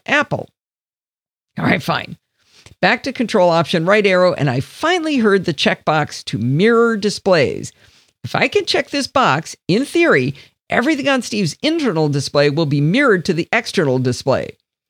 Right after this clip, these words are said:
I can hear you yelling at your devices right now asking, "Why didn't you check this box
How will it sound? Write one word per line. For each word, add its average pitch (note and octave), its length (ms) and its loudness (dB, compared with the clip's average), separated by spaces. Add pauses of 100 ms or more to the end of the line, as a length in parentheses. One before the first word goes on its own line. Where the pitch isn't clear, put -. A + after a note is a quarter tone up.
(360)
I F3+ 60 0
can C4 100 0
hear C4 160 4
you A#3 160 2
yelling F3+ 360 2
at B2 60 -4
your B2+ 80 -2
devices D3 480 0
right B2+ 160 0
now C#3+ 140 2
asking, C#3 400 0
"Why D#3 220 2
didn't B3+ 220 -4
you A#3+ 100 0
check - 260 -2
this F#3 180 -2
box D3+ 360 -2